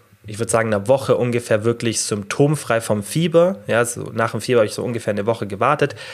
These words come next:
Dann bin ich, äh, rein ins Gym, hab eine ganz, ganz leichte Einheit gemacht. Fünfundzwanzig, ähm, dreißig Minuten, auch ohne Plan. Wirklich, dass es auch mental vom Stresslevel für mich entspannt ist, dass ich nicht schauen muss, so, was muss ich jetzt machen, was muss ich jetzt machen.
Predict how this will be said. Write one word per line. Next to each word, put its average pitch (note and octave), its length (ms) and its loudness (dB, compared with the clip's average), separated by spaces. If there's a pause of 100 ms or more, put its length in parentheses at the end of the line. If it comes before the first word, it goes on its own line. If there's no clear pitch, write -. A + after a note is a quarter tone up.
(400)
Dann B2 280 2
bin A#2+ 260 0
ich, - 260 -4
äh, G2+ 120 2
rein A#2+ 300 2
ins C3+ 180 0
Gym, A#2 220 2
hab A2 120 -4
eine G#2+ 100 -2
ganz, C#3 300 2
ganz A#2+ 180 0
leichte A#2 260 2
Einheit B2 320 0
gemacht. A#2 540 -2
Fünfundzwanzig, B2+ 800 2
ähm, G#2+ 260 0
dreißig A#2 420 0
Minuten, B2+ 340 2
auch A#2 240 0
ohne C3 240 4
Plan. A#2+ 500 0
Wirklich, A#2+ 220 -2
dass A#2+ 160 2
es A2 120 -6 (240)
auch - 200 0
mental B2 640 2
vom A#2 180 0
Stresslevel A#2+ 460 2
für A#2+ 100 -2
mich A2+ 160 -2
entspannt B2+ 380 0
ist, A#2 100 -2
dass - 140 -2
ich - 20 -4
nicht A2+ 140 -2
schauen G#2+ 160 0
muss, G2 100 -4
so, G#2 120 -2
was F#2+ 140 -4
muss G2 120 -6
ich - 60 -8
jetzt D3 200 2
machen, B2 220 2
was G2 100 -8
muss G2 140 -8
ich A2 80 -4
jetzt A#2+ 140 2
machen. C3 120 2